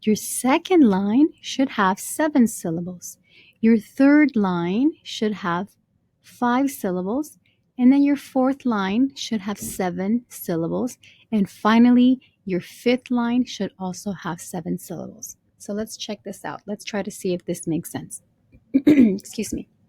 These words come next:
Line number one, the summer dancers. Five syllables, okay? Line number two, you should have how many syllables?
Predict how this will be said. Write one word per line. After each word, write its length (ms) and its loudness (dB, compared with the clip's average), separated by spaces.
Line 280 4
number 240 6
one, 240 0
the 420 0
summer 1700 -2
dancers. 1200 -6
Five 240 -6
syllables, 580 -6
okay? 340 -4
Line 220 0
number 220 -2
two, 240 -2
you 140 2
should 200 -8
have 340 -4
how 120 -4
many 200 2
syllables? 640 -4